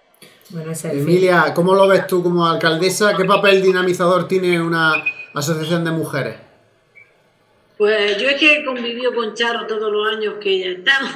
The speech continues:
Speaker 3: <laughs> Hemos estado ahí al pie del cañón. Aunque no estábamos en la ejecutiva, pero éramos, éramos las que teníamos que asistir, por las veinte o treinta mujeres. Incluso hubo treinta o cuarenta mujeres, incluso asociadas.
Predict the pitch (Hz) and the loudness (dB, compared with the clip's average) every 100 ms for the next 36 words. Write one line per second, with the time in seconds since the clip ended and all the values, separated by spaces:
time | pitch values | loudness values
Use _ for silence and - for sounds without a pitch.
0 | - - - 370 339 302 - 269 254 247 | -14 -20 -4 -2 0 -2 -2 -2 2 2
1 | 233 214 233 214 208 - 196 269 277 - | 0 -2 -6 -6 -6 -8 -10 -10 -14 -16
2 | - - - 185 185 208 233 262 254 247 | -18 -18 -16 -14 -10 -8 -6 -4 -4 -4
3 | 247 240 233 240 220 233 214 262 269 226 | -4 -4 -6 -8 -10 -12 -12 -8 -6 -6
4 | 196 196 214 196 190 185 180 180 _ _ | -6 -6 -8 -8 -10 -12 -14 -16 _ _
5 | _ _ _ - 226 247 254 220 202 202 | _ _ _ -16 -10 -8 -6 -2 -2 -2
6 | 185 190 185 180 165 170 - 294 311 196 | -4 -4 -6 -10 -10 -12 -10 -10 -8 -8
7 | 180 175 175 170 175 180 214 214 214 208 | -6 -6 -6 -6 -6 -2 -2 -2 -4 -4
8 | 202 190 180 196 202 202 - - - - | -4 -8 -8 -6 -4 -6 -12 -20 -20 -20
9 | 165 180 180 262 302 285 247 202 208 208 | -14 -8 -6 -4 -6 -2 -2 0 0 0
10 | 190 180 180 180 - - - 262 294 - | 0 0 -2 -4 -10 -14 -10 -6 -6 -6
11 | 220 226 254 240 214 208 208 262 | -8 -6 -4 -4 -6 -2 -2 -2